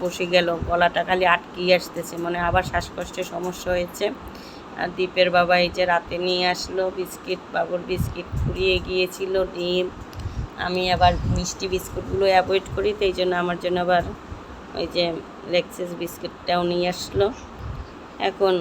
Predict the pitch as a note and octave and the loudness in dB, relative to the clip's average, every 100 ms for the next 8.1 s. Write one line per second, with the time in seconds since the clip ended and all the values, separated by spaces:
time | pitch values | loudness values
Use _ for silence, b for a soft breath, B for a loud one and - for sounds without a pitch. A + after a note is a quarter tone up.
0 | A#2 - - F#3+ F3 - F3+ - F#3 F#3 | 0 -8 -2 0 0 4 4 4 0 2
1 | F3+ F3+ F#3 - - B3 - D#3+ - - | 2 2 0 -2 0 2 0 -4 -8 -4
2 | F3 F3 E3+ - F3 F3 E3 D#3+ F3+ F3 | 4 6 4 2 0 4 4 2 -2 0
3 | F3+ E3+ E3+ F3 E3+ F3+ F3 F3 F3 F3 | 0 4 4 2 0 -2 0 -2 -2 0
4 | E3+ F3 E3+ - E3 E3+ E3+ E3 F3 E3 | 4 4 2 -2 -6 -2 -2 -2 -4 -2
5 | F3 - F3 - G3+ F3 E3+ F3 F3 F#3 | -4 -2 -4 -2 -2 0 2 0 0 0
6 | F#3 F#3+ G3 - - - - - - - | 2 4 2 0 -10 -16 -4 -4 -4 -12
7 | - F3+ F3 F3 F#3+ F3+ F3+ F3+ F3+ F3+ | 4 4 4 0 -2 0 2 4 4 2